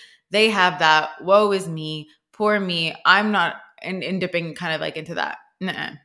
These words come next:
Uh, that's not gonna work, right? 'Cause then you're gonna get into that cycle and that pattern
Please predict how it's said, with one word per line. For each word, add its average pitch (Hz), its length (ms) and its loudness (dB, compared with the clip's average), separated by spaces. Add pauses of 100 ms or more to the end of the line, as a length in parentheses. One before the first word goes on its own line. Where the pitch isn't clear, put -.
(120)
Uh, 170 200 -2
that's 185 180 2
not 170 180 0
gonna 165 160 -8
work, - 280 -4
right? 170 200 0
'Cause 175 120 -8
then 185 240 -4 (280)
you're 185 140 -2
gonna 185 200 -2
get 165 140 -2
into 180 220 -6
that 160 200 0
cycle 190 340 -2
and 165 100 -4
that 160 200 -6
pattern 175 520 0